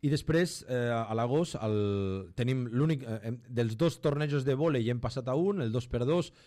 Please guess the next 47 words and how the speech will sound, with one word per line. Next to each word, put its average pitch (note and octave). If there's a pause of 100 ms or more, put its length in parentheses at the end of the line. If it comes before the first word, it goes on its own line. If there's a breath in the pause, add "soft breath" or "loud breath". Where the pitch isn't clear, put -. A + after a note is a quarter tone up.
(120 soft breath)
cada A2
vegada A2+
tenia G#2+
menys, G#2+
menys G#2
participació, G#2+ (260 loud breath)
teníem G2+
po-, G#2
pocs G2+
equips G2+
apuntats, G#2+ (320 soft breath)
i, G2+
i G2
bé, A#2
com, G#2+
al G2
ser -
una A#2+
miqueta A#2
més A2
tècnic, A#2+
pues, G#2+ (260 soft breath)
eh, G2+
venia G#2+
molta A#2
més A2
gent A2+
de A2
fora A#2
que G2+
no G2+
pas G2+
la F#2
ge-, G2+
gent G#2+
de A2
casa, C#3 (340 loud breath)
i G2+
hem B2
volgut B2
mantenir A2
el A2+
que G2+
és G2
el G#2+
torneig F#2
vòlei, G2